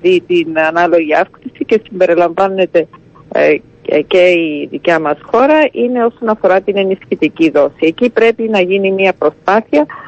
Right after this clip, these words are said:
ώστε όλοι οι πολίτες να, ε, προχωρήσουν για την ενισχυτική δόση. Αυτό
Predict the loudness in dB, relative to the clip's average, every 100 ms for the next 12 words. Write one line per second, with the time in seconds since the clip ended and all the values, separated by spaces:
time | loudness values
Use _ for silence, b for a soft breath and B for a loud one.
0 | B -2 0 0 2 2 2 0 -2 0
1 | 0 0 0 0 -2 -4 B B B -2
2 | -2 0 0 2 0 0 -2 -2 -2 -2
3 | -6 -20 -8 0 0 2 0 0 -2 -2
4 | -2 0 0 2 2 0 -6 -4 -6 0
5 | 2 2